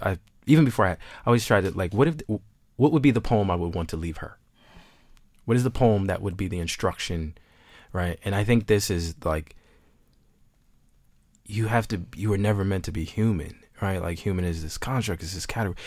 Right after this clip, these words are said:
You must be the gra-, you must grow wildly over everything that is trying to, like, turn this into a graveyard.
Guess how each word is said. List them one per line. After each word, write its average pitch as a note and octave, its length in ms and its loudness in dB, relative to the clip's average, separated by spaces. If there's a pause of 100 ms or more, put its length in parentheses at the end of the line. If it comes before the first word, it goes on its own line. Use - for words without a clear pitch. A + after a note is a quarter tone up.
(140)
You B2+ 80 0
must B2 160 0
be F#2 80 -6
the E2 80 -4
gra-, - 160 -6
you B2+ 120 0
must C3+ 180 2
grow F#2+ 180 0
wildly F2+ 540 -2
over E2+ 280 -6
everything A2 480 0
that E2+ 140 -4
is - 80 -6
trying F2+ 300 -4
to, E2+ 100 -8
like, E2+ 320 -8 (240)
turn F2+ 240 0
this E2 120 -2
into E2 220 -4
a D#2 60 -4
graveyard. D2+ 580 -6